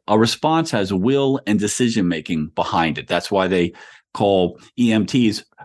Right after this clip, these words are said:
first responders, not first reactors, you know, be-, um, because they know what they're gonna do. They've already practiced what they're gonna do when they get in there. So the emotional content of the situation doesn't have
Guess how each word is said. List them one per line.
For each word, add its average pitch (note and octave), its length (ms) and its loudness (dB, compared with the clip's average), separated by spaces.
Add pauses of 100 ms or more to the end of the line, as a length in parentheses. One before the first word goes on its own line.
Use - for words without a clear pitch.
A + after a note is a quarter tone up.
first A2+ 260 0
responders, B2 720 0 (200)
not A2+ 260 0
first A2 240 0
reactors, G#2+ 640 0
you G2+ 60 -2
know, G2+ 160 2
be-, F#2+ 160 -2
um, F#2+ 180 0
because A2 340 -2
they B2+ 200 2
know C3 240 2
what A#2 160 2
they're G#2 140 0
gonna G#2 200 0
do. F#2+ 220 2
They've G#2+ 160 2
already D3+ 240 2
practiced C3 500 -2
what G#2 140 0
they're A#2+ 100 0
gonna A2+ 200 2
do F#2 280 0 (300)
when A2+ 160 0
they A2 100 4
get B2+ 140 2
in D3+ 80 2
there. B2+ 80 2
So A#2 180 0
the A2 120 2
emotional A#2+ 520 2
content C#3 520 0
of F#2 40 -2
the F#2 60 -6
situation G#2 580 0
doesn't A2 340 2
have G#2+ 360 0